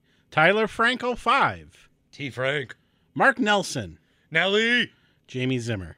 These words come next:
Speaker 1: So,
Speaker 2: Zim.
Speaker 1: we slowed down.
Speaker 2: Well, yeah, I mean, I stopped talking about it.
Speaker 1: Instant Classic.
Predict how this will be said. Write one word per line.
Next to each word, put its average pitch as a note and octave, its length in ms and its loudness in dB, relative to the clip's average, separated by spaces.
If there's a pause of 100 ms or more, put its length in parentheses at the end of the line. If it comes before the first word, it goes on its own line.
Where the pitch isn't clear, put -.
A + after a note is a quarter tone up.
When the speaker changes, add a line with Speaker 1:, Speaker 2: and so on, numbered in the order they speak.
Speaker 1:
So, G2+ 180 -18 (540)
Speaker 2:
Zim. B2+ 380 -4
Speaker 1:
we B2+ 60 -10
slowed A#2 240 -14
down. D2 260 -20 (680)
Speaker 2:
Well, G#3 260 -2
yeah, B2 240 -4
I F#2 120 -14
mean, G2 120 -14
I F#2 60 -14
stopped F#2+ 300 -12
talking F#2 320 -12
about F2+ 280 -20
it. F#2 80 -6
Speaker 1:
Instant D3+ 340 -2
Classic. A2 460 -12